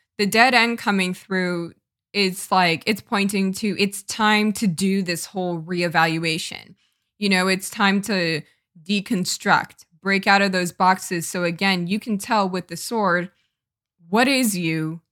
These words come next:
and what isn't you, to make sure that, again, and that's what I was talking about with the channeling thing.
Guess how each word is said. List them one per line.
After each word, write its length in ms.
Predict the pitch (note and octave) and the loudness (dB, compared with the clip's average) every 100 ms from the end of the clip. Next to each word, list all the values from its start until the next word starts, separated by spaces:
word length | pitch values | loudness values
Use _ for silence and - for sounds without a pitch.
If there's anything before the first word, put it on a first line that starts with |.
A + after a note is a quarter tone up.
| _ | _
and 280 | - F3 D#3 | -8 -6 0
what 220 | G3 A#3+ - | 0 0 0
isn't 380 | G3+ F3+ E3 D3+ | -2 -2 -4 -6
you, 320 | - - - _ | -10 -12 -18 _
to 100 | _ | _
make 180 | G3 F#3+ | 2 2
sure 340 | F#3+ A3 G3 F#3 | 2 0 0 4
that, 400 | F3+ E3+ D#3+ - _ _ _ _ - | 6 6 4 -2 _ _ _ _ -2
again, 500 | G3+ G#3 F#3 D3+ C#3 | 2 4 4 2 -2
and 180 | F3+ F#3 | 0 4
that's 260 | F#3+ G3+ | 4 4
what 100 | G#3+ | 2
I 80 | F#3 | 2
was 140 | F3+ - | 2 0
talking 320 | F#3+ F3+ F#3 | 0 0 0
about 240 | F3+ F3 | 0 0
with 120 | F3 | -2
the 100 | F3 | -8
channeling 560 | E3+ - G3+ F#3+ E3 D#3+ | -6 -2 0 2 0 -2
thing. 340 | E3+ D3+ D3+ | -4 -6 -6